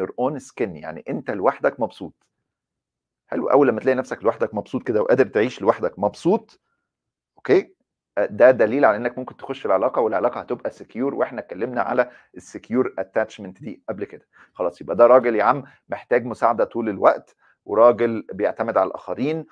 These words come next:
وراجل صعب يقول عليه، يقول لأ، و-، و-، ومرعوب إن الناس تسيبه، وما بيقدرش يقعد لوحده،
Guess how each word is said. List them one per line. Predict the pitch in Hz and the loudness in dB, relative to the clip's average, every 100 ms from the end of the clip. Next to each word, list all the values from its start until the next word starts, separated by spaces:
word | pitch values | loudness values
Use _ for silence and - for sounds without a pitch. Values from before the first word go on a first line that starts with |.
| _ | _
وراجل | 98 110 120 113 101 | 2 4 4 2 0
صعب | 117 113 98 | 0 0 -2
يقول | - 113 | -6 0
عليه، | 104 95 117 127 _ _ _ _ _ | 2 2 -2 -8 _ _ _ _ _
يقول | 107 95 120 123 113 | -16 -8 -4 -2 0
لأ، | - 151 165 - | 2 4 2 2
و-، | 107 | -4
و-، | 113 110 113 107 | -2 -2 -4 -8
ومرعوب | 110 107 107 123 | -4 0 2 0
إن | 120 107 | -2 -6
الناس | 98 120 - | -8 -10 -12
تسيبه، | 98 - 147 147 | -20 -10 -6 0
وما | 170 127 117 113 | -2 -2 -4 -6
بيقدرش | 110 95 120 123 - | -4 -2 -2 -2 -2
يقعد | 117 104 90 | 0 0 -4
لوحده، | 87 143 - 143 170 | -2 -2 0 -2 -2